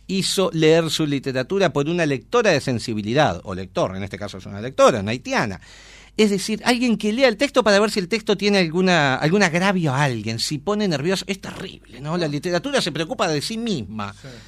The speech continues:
Speaker 1: En vez de preocuparse de las críticas que vienen, en vez de atacar, hay una idea de Gregorio Marañón sobre el Quijote, pero que yo la, la llevo a toda la literatura y al arte en general, que dice que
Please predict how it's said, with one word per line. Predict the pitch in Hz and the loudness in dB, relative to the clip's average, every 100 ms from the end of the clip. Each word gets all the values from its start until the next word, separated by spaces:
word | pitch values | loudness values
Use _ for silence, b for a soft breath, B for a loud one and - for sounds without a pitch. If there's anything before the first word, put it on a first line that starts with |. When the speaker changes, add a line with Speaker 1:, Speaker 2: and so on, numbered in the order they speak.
| B | B
Speaker 1:
En | 143 214 | 2 4
vez | 285 | 4
de | 208 | 4
preocuparse | 185 196 285 196 | 4 6 4 4
de | |
las | 151 | 2
críticas | 254 240 165 131 | -2 -6 -4 -4
que | 151 | 0
vienen, | 160 202 160 | 0 2 2
en | 190 | 4
vez | 277 | 4
de | 226 | 2
atacar, | - - - 135 - b b b b b | 0 -2 -2 -2 -8 b b b b b
hay | - 151 | 0 2
una | 143 | 4
idea | 131 151 151 131 | 2 4 4 4
de | 120 | -2
Gregorio | 120 127 143 139 | -4 -2 0 0
Marañón | 123 120 147 160 139 | -2 -2 0 0 0
sobre | 135 120 | -4 -4
el | 117 | -6
Quijote, | 113 123 185 160 135 131 b b b | -8 -4 -2 0 -2 -4 b b b
pero | 127 113 | -2 -2
que | |
yo | 117 151 | -2 0
la, | 143 131 | 0 -2
la | 123 117 117 | -6 -4 -4
llevo | - 165 147 | -2 -4 -2
a | 120 | -2
toda | 220 185 | 4 4
la | 131 117 | 4 0
literatura | 117 123 120 180 175 - | -4 -2 -2 0 -2 -2
y | 113 | -2
al | 110 151 | 0 4
arte | 196 160 131 117 | 4 2 0 -2
en | 107 | -2
general, | - 120 135 147 139 | -4 -4 0 0 0
que | 131 | -4
dice | 120 131 - 123 107 | -4 -6 -6 -8 -4
que | 139 131 | -2 -2